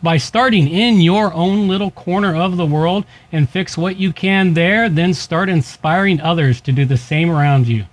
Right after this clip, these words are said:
We worry way too much about things we cannot control. We accept being told to do things that may not be in our best interest.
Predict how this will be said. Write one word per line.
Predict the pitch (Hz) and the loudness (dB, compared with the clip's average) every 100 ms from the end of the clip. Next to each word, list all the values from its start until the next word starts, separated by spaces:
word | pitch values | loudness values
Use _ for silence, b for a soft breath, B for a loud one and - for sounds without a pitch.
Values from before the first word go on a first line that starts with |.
| B B B B _ | B B B B _
We | 156 | 0
worry | 151 208 208 160 | 2 4 4 4
way | 160 208 226 220 | 4 2 2 0
too | - | 0
much | 208 196 | 0 0
about | 190 190 151 | 0 0 -2
things | 185 190 180 | -2 0 0
we | 170 | 0
cannot | 175 170 170 175 175 | -2 0 0 0 0
control. | 175 143 170 160 123 98 - 117 | -4 -2 0 2 2 -2 -8 -2
We | 123 143 | 2 2
accept | 131 - 165 156 | 0 -2 -2 2
being | 165 175 180 | 2 4 2
told | 143 185 196 170 | 2 2 2 2
to | |
do | 165 208 | 2 2
things | 185 185 160 135 | 2 2 4 4
that | 151 165 | 2 2
may | 170 | 2
not | 180 185 165 | 2 0 0
be | 180 190 | 2 0
in | 190 160 | 0 0
our | 180 | 2
best | 165 175 196 - | 2 2 0 -2
interest. | 185 214 165 117 - | -2 0 0 -2 -4